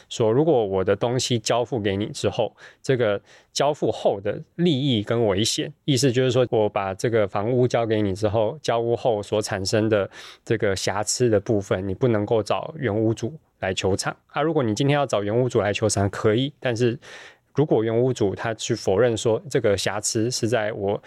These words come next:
交屋给你的时候就存在的话，那你在法院必须要负举证责任。那其实很多在房屋，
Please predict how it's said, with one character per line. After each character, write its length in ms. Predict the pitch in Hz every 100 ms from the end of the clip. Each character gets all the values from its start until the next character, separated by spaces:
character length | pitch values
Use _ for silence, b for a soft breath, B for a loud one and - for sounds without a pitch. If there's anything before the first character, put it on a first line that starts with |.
| B B
交 220 | - 123 127
屋 160 | 120
给 200 | 110 104
你 220 | 107 107
的 100 | 98
时 160 | 101 -
候 160 | 110 110
就 120 | 110
存 200 | - 90
在 220 | 107 98
的 80 | 95
话， 260 | 110 98 - b -
那 100 | 123
你 300 | 113 98 95
在 180 | 139
法 220 | 113 - 92
院 220 | 113 107
必 120 | 120
须 140 | 104
要 100 | 110
负 280 | 104 - 110
举 200 | 107 -
证 220 | 101 127
责 220 | 101 - 95
任。 120 | 110 - B B B
那 100 | 185
其 140 | 170 131
实 120 | 135
很 160 | 107
多 220 | 98 123 120
在 300 | 135 117 120 b b b
房 280 | - 113 131
屋， 320 | 151 139